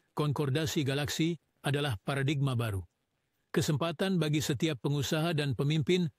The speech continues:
untuk menjadi bagian dari ekonomi siber global, di mana teknologi membuka peluang baru untuk perkembangan dan kesuksesan. Saya mengundang kalian, para pemimpin bisnis dan masyarakat, untuk menjadi bagian dari gerakan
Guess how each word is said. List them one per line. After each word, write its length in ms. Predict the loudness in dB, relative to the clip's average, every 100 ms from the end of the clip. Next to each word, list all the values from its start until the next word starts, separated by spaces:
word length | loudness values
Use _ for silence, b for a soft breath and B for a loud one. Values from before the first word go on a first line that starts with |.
| _ _
untuk 320 | -2 0 2
menjadi 240 | 2 2 2
bagian 560 | 0 2 2 2 2
dari 160 | 2 0 -2
ekonomi 480 | 0 0 0 0
siber 320 | 0 0 0 0
global, 480 | 0 0 -2 -4 -8 _ _ _
di 80 | 0
mana 240 | 2 0 -2
teknologi 640 | -2 0 0 2 0 -2 -6 _
membuka 400 | 0 2 2 0
peluang 400 | 0 0 2 2
baru 280 | 2 2 2 0 _ _
untuk 400 | 0 2 0 -2
perkembangan 720 | -4 0 0 0 0 -2 -4 -6 -2
dan 240 | 0 0
kesuksesan. 720 | -2 -2 -2 -4 -4 -6 -6 -12 _ _ _ _ _ _
Saya 260 | -4 0 0
mengundang 320 | 0 0 0
kalian, 480 | 0 0 0 0 -4 -10 _
para 240 | -4 -2 0
pemimpin 440 | 0 0 0 0 0
bisnis 340 | 0 0 0
dan 120 | 0
masyarakat, 640 | 0 0 0 -2 0 -2 -4 _ _ -2
untuk 320 | 0 2 0
menjadi 320 | 0 2 2
bagian 480 | 0 0 2 2 0
dari 160 | 0
gerakan 400 | 0 0 0 -2